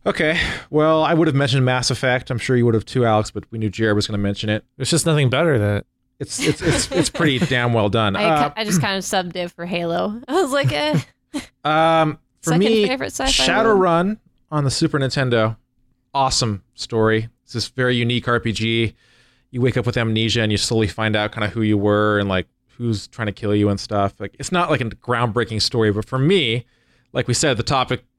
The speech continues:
Speaker 1: the one you got most invested in, I got very invested in that story. So it's a pretty classic game. Most people know about it. Um,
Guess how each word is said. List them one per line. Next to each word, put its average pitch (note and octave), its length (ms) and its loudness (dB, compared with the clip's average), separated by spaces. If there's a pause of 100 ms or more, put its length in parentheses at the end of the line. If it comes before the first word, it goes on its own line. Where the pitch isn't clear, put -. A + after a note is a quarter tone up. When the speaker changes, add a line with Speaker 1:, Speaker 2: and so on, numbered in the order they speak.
(680)
Speaker 1:
the B2+ 60 -10
one C#3 160 2
you C#3 60 4
got C#3 120 2
most C#3 220 2
invested C#3+ 460 0
in, A2+ 320 -2 (200)
I G#2+ 80 -4
got G2+ 160 -2
very F#2 160 0
invested F2 400 -10 (600)
in - 80 -12
that D2+ 120 -8
story. - 360 -12 (240)
So - 340 -12 (300)
it's - 80 -20
a - 40 -20
pretty C#3 140 -2
classic A#2 360 -2
game. G#2+ 100 -2
Most G2+ 180 0
people G2 160 -8
know G2 180 2
about G2 220 2
it. F#2+ 120 -2 (580)
Um, E3 440 2